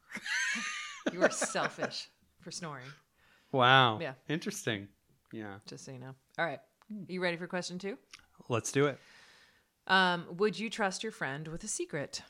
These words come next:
Speaker 2: Hmm. Secret like nuclear code secret or a secret like I, I actually did bone your sister secret? <laughs>
Speaker 1: Um, yeah, I mean, I guess that could be a fun secret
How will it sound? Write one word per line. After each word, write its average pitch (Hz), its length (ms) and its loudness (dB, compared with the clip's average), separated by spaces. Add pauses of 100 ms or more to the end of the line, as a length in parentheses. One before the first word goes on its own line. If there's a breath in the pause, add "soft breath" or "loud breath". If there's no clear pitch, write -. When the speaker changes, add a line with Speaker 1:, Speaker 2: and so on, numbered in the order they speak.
(140)
Speaker 2:
Hmm. 98 1000 -2 (200)
Secret 151 540 2
like 110 180 4
nuclear 175 500 6
code 220 460 6
secret 220 760 6
or 131 200 8
a 123 60 6
secret 139 680 6
like 110 540 4
I, 110 520 4 (120)
I 110 180 0
actually 104 560 -2 (260)
did 104 260 -2
bone 95 240 -2
your 92 120 -4
sister 92 360 -8
secret? - 480 -6
<laughs> 214 40 -10 (720 soft breath)
Speaker 1:
Um, 196 1000 0 (120)
yeah, 247 380 6
I 233 80 10
mean, 226 180 -2
I 214 100 2
guess 202 240 0
that 156 280 0
could 190 160 -6
be 160 160 -4
a 147 140 -4
fun 135 240 -8
secret 156 480 -8